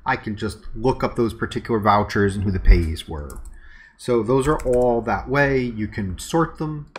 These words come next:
like I said, do by date, whatever you wanna do. Any one of these is also editable. And also, if you need to add one, we click the plus. So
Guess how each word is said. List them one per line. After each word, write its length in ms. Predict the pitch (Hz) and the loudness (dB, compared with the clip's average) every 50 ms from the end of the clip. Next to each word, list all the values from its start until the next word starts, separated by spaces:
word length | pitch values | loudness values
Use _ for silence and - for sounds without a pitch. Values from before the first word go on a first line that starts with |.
| - - - _ _ _ | -20 -20 -20 _ _ _
like 160 | - 120 - | -16 -12 -10
I 60 | 127 110 | -10 -10
said, 440 | - - 147 143 143 139 127 - - - - - - _ _ _ _ _ _ _ _ _ _ | -8 -8 -8 -8 -8 -10 -12 -14 -16 -18 -20 -20 -20 _ _ _ _ _ _ _ _ _ _
do 80 | - 120 | -10 -6
by 160 | 110 117 107 | -4 -4 -4
date, 380 | 104 - 123 120 117 117 - 104 | -2 -2 0 0 0 -2 -4 -6
whatever 320 | 104 87 87 85 85 95 | -4 -4 -2 -2 -2 -2
you 120 | 90 87 | -2 -2
wanna 220 | 82 85 80 80 82 | -2 -2 -4 -4 -6
do. 240 | 76 - 78 73 76 - - _ _ _ _ _ _ _ _ _ _ - | -6 -8 -10 -10 -12 -14 -20 _ _ _ _ _ _ _ _ _ _ -4
Any 140 | 151 143 139 | -2 -2 0
one 160 | 127 135 139 | 0 0 0
of 80 | 127 | 0
these 240 | 127 123 117 117 - | 0 0 -2 -2 -4
is 80 | 113 120 | -4 -4
also 300 | 120 110 - - 123 - | -4 -2 -4 -6 -8 -4
editable. 600 | - 123 131 131 127 139 135 139 143 143 143 - _ _ _ _ _ _ _ _ _ _ _ _ _ _ _ _ _ _ - | 0 0 0 0 0 -4 -6 -6 -8 -10 -10 -14 _ _ _ _ _ _ _ _ _ _ _ _ _ _ _ _ _ _ -8
And 160 | 131 123 123 123 | -8 -8 -6 -4
also, 400 | 127 127 135 135 131 - 131 120 | 0 0 0 0 2 0 0 0
if 80 | 120 117 | 0 0
you 80 | 117 | 0
need 160 | 117 127 120 | 0 0 -2
to 100 | - - - - | -4 -6 -2 0
add 320 | 135 135 139 139 123 110 | 2 4 4 2 0 -2
one, 360 | 107 107 104 104 104 107 107 - - - - - - - - - | -2 -2 0 2 2 2 2 2 2 0 0 -2 -4 -6 -8 -8
we 80 | - - | -8 -6
click 260 | - - 131 - - | -2 -2 -2 -2 -2
the 80 | - | -4
plus. 460 | 95 - - 95 76 73 - - - - _ _ - - - - _ _ _ _ _ _ _ _ _ - - _ _ _ _ _ _ _ _ _ _ _ _ _ | -8 -6 -6 -6 -6 -6 -8 -12 -16 -18 _ _ -20 -18 -18 -20 _ _ _ _ _ _ _ _ _ -20 -20 _ _ _ _ _ _ _ _ _ _ _ _ _
So 520 | - - 139 135 131 127 120 120 113 104 | -6 -2 0 0 0 0 0 -2 -4 -8